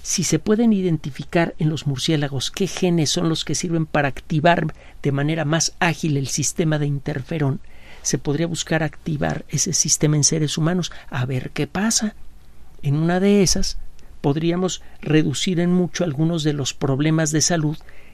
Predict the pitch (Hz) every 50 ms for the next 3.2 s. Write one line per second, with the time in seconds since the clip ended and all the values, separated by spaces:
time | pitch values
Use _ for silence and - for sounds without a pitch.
0 | - - - 147 127 - - 175 - - - 170 160 156 151 147 135 - 180 170
1 | 156 - 165 - - 143 - - 170 160 160 165 - 143 135 - - 147 135 139
2 | 151 156 - - - - 135 139 147 - 147 135 - - 160 147 - 196 175 -
3 | - - - -